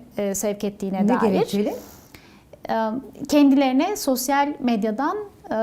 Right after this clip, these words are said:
Speaker 1: eleştiride bulundukları iddiasıyla.
Speaker 2: Eleştiri değil de hakaret varsa açmıştır. Eleştiriye de dava açacağını zannetmiyorum.
Speaker 1: Fakat kulüpten yalanlama geldi.
Speaker 2: Ha.
Speaker 1: Konu hakkında. Bununla ilgili ne düşünüyorsunuz? Takvim Gazetesi bunu hep
Speaker 2: Yani
Speaker 1: yapıyor.
Speaker 2: bunu Takvim,
Speaker 1: Hep <laughs> Fenerbahçe
Speaker 2: Takvim
Speaker 1: ile ilgili
Speaker 2: Gazetesi'nin
Speaker 1: yalan manşetler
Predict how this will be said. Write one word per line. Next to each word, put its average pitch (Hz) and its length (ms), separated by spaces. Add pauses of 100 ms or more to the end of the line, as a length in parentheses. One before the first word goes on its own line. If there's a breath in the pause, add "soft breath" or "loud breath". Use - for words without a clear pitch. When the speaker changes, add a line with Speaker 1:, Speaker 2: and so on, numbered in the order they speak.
(340)
Speaker 1:
eleştiride 240 520
bulundukları 214 580
iddiasıyla. 190 760 (400 loud breath)
Speaker 2:
Eleştiri 214 520
değil 339 160
de - 40
hakaret 214 600
varsa 151 340
açmıştır. 143 500
Eleştiriye 180 640
de 175 120
dava 170 260
açacağını 175 480
zannetmiyorum. 190 480
Speaker 1:
Fakat 440 160
kulüpten 339 460
yalanlama 302 520
geldi. 196 420 (120)
Speaker 2:
Ha. 185 180 (360)
Speaker 1:
Konu 214 300
hakkında. 220 580
Bununla 277 360
ilgili 262 240
ne 233 120
düşünüyorsunuz? 202 540
Takvim 254 380
Gazetesi 240 480
bunu 240 140
hep 262 240
Speaker 2:
Yani 208 160
Speaker 1:
yapıyor. 208 220
Speaker 2:
bunu 285 240
Takvim, 262 480
Speaker 1:
Hep 208 100
<laughs> - 440
Fenerbahçe 277 460
Speaker 2:
Takvim 311 200
Speaker 1:
ile 311 100
ilgili 285 140
Speaker 2:
Gazetesi'nin 277 240
Speaker 1:
yalan 262 280
manşetler 240 760